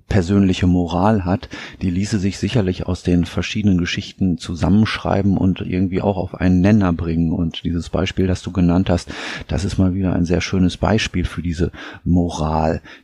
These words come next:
die uns hier so, ja, zwischen den Zeilen auch zum Besten gegeben wird. Das Ganze, was du jetzt hier auch, äh, geschildert hast, äh, dieses Gespräch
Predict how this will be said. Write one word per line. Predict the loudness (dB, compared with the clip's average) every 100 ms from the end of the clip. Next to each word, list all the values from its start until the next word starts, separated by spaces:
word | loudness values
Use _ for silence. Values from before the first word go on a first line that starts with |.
| -4
die | 0
uns | 0 0
hier | 0 -2
so, | 0 0 0 -2 -2
ja, | 0 0 -2
zwischen | -4 0 2
den | 2 0
Zeilen | -2 0 2 2
auch | 0 -2 -4
zum | -2
Besten | 0 0 -2 -4
gegeben | -4 -4 -4 -2 -2 -2
wird. | -6 -6 -10 -20 -20 -20 -20 _ -20 _ -2
Das | -2 -6 -4
Ganze, | 2 4 2 2 4 4 4 2 2
was | -2 -2 -4 -2
du | -4
jetzt | -2 -4 -4
hier | -4 -2
auch, | -2 -4 -8 -8
äh, | -4 -4
geschildert | -4 -2 0 0 0
hast, | -2 -4 -6
äh, | -4 -2 -2
dieses | -2 0 0 0 -4
Gespräch | -6 -6 -6 -4 -2 -2 -4